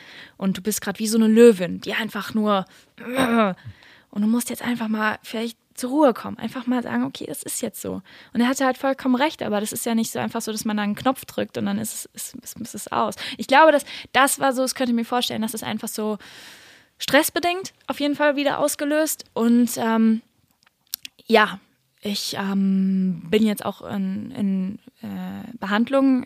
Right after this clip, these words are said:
Physiotherapie. Und ja, die Wirbelsäule hat er sich dann auch angeschaut und hat gemerkt, okay, ich bin zu weich. Ich bin oben hier im Bereich Schulter, Nacken viel zu weich und auch unten im Becken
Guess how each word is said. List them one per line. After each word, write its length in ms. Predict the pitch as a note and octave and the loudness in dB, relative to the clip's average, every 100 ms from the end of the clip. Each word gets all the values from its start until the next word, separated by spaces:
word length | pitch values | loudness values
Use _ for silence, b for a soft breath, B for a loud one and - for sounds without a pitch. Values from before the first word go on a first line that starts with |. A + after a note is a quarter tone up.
| - | -6
Physiotherapie. 840 | - A3+ B3 B3 B3+ B3 - C4 C4+ B B B B B - | -6 -4 -2 -4 -6 -6 -4 -4 -4 B B B B B -4
Und 520 | G#3 G#3 G3+ G3 - _ - | 0 2 2 0 -6 _ -4
ja, 300 | G3+ F#3+ F3 | 2 2 2
die 240 | - G3+ | -4 -2
Wirbelsäule 360 | G3 F#3+ G3 G3 | -2 0 0 -2
hat 100 | G3+ | -4
er 80 | |
sich 100 | G3 | -6
dann 160 | G3+ G3 | -6 -4
auch 160 | G3 G3+ | -4 -4
angeschaut 440 | G3+ - G#3 G#3 | -4 -2 -4 -2
und 80 | G#3 | -2
hat 120 | G3 | -4
gemerkt, 260 | G3+ F#3+ F#3+ | -4 -6 -8
okay, 100 | - | -14
ich 100 | - | -6
bin 120 | F#3+ | -4
zu 260 | - F3 F3 | -4 -4 0
weich. 560 | G3+ G3 D#3 - - _ - | 0 0 -4 -10 -18 _ -14
Ich 160 | - | -8
bin 260 | - G#3 G#3 - | 0 2 2 4
oben 240 | A#3+ D#4 F#4+ G#4+ _ _ _ | 2 2 -2 -10 _ _ _
hier 400 | - A#3+ C#4+ E4+ - - | -6 -2 -2 -4 -10 -4
im 180 | G#3 G#3 | 0 2
Bereich 340 | G3 F#3+ G3 | 0 -2 -2
Schulter, 300 | - A#3 B3 | -2 -2 0
Nacken 360 | G#3 A3+ - A#3+ | -2 -2 0 -2
viel 240 | - C#4 | -2 -6
zu 160 | - C#4 | -6 -4
weich 320 | C4+ D4 - | -2 -2 -2
und 140 | - - | -4 -4
auch 80 | |
unten 340 | - B3 B3+ G#3 | 0 2 2 0
im 100 | F#3+ | -2
Becken 300 | G#3 - | -2 -6